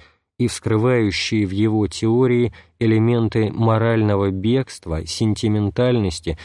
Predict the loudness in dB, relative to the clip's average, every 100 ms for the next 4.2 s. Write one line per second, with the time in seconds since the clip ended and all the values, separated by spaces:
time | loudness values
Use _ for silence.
0 | -16 -2 -2 0 0 2 2 2 0 0
1 | 0 0 0 0 -2 -4 -14 _ -2 0
2 | 2 2 2 0 0 0 0 0 0 0
3 | 0 0 0 -2 -2 -2 -2 -2 -2 -2
4 | -8